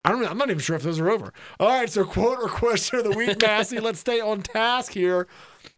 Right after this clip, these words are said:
Speaker 1: Um, mine's dark, too, and I don't wanna get hung up with the Washington football team and Dan Snyder.
Speaker 2: We can.
Speaker 1: But let me get hung up on Goodell, 'cause that's where we were talking about earlier.
Speaker 2: Yes.
Speaker 1: Roger Goodell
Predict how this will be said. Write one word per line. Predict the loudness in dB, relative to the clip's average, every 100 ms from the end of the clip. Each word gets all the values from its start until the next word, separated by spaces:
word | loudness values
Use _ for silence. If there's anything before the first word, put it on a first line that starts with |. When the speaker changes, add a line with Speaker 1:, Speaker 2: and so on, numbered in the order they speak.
| _ -6
Speaker 1:
Um, | 0 2 2 0 0 -4 -8 -16 _ _ _
mine's | 0 0 0 -2
dark, | 0 0 -2 -2
too, | -2 -2 -2
and | -2
I | 0
don't | 0 0
wanna | -2
get | -4
hung | -4 -4 -2 0
up | 0 -2 -4
with | 0 0 0 -4
the | -2 0
Washington | 2 0 0 -2 -4
football | -4 -2 -2
team | -2 -2 -2
and | -2
Dan | -2 -4
Snyder. | -4 -4 -2 -2 -4 -8 -10
Speaker 2:
We | -4
can. | -2 -2 -6 _ _ _ -4
Speaker 1:
But | 0
let | 0 0
me | -2
get | -2 -2
hung | -2 -2 0
up | -2 -2
on | -4
Goodell, | -2 -4 -2 0 2 0 -4
'cause | -2
that's | -2 0
where | 2 4
we | 2
were | 0
talking | 0 -2 0
about | -2 -2
earlier. | 0 0 0 -2 -4 -8
Speaker 2:
Yes. | -10 -10 -4
Speaker 1:
Roger | 2 4 2 -2
Goodell | -4 0 2 2 2 0